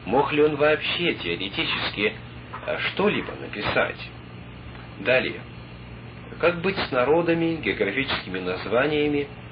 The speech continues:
именами, встречающимися только в Библии, в то время как они нигде более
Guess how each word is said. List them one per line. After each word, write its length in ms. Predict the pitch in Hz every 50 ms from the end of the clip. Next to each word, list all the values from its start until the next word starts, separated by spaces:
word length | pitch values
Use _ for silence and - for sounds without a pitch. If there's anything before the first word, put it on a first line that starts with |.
| - -
именами, 600 | - 117 110 101 95 98 113 131 143 147 151 156 151
встречающимися 800 | - - 123 117 117 127 123 127 135 131 - 143 147 143 - 143
только 340 | 139 - - - - 107 107
в 120 | 113 -
Библии, 460 | 170 180 165 - - - - - - - - - - - - - - - - -
в 40 | -
то 60 | 95
время 200 | 92 98 104 104
как 160 | 107 113 -
они 160 | 110 107 104
нигде 640 | 101 98 113 139 143 131 120 107 110 117 123 127 131 127 - - - - -
более 420 | 92 92 92 92 98 101 107 107